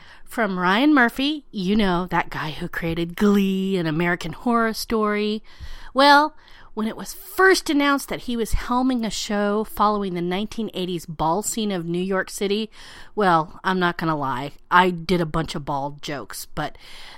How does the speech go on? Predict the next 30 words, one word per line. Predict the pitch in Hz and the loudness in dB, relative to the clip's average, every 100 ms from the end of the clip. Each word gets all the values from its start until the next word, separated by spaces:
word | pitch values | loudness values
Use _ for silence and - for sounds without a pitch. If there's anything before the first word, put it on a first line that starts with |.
| - - - - - | -14 -12 -14 -14 -2
there | 320 330 | 2 4
were | 277 | 2
some | - 214 196 190 | 0 0 0 0
serious | 196 - - - 311 302 277 247 226 - | -2 -6 -4 -2 0 2 4 4 2 0
red | 160 165 | -4 -4
flags | - 151 147 - | -2 -2 -2 -6
that | 131 | -6
went | 143 143 | -6 -8
up | 143 _ - - | -8 _ -20 -8
after, | 147 147 - 147 | -4 -2 -4 -8
you | 135 143 | -6 -6
know, | 131 | -4
I | |
finished | 139 165 156 - | -6 -8 -8 -6
all | |
my | 135 131 | -6 -6
ball | 123 113 | -8 -10
jokes. | - 76 - - - - - - - - - - - | -10 -12 -12 -12 -12 -16 -20 -20 -20 -20 -20 -20 -6
Anyways, | 294 330 214 202 - - | 0 0 0 -4 -8 -12
Murphy | 294 339 381 381 392 381 359 330 247 | -4 -2 2 6 6 6 4 4 6
is | 240 233 | 4 4
rather | - 247 277 277 254 214 | -4 2 6 8 6 4
known | 185 175 170 165 170 | 4 4 4 2 0
for, | 170 - 175 | -2 -4 -2
well, | 165 156 151 156 165 - - - - - 214 | 0 0 0 0 -6 -12 -14 -16 -20 -20 -8
morphing | 285 330 349 339 - 254 254 | -4 4 8 8 6 2 2
subject | - 220 202 208 202 | 0 -2 -2 -4 -2
matter | 175 170 170 | 0 0 -4
into | 170 185 - | -4 -6 -4
this | 196 190 - | -4 -4 -4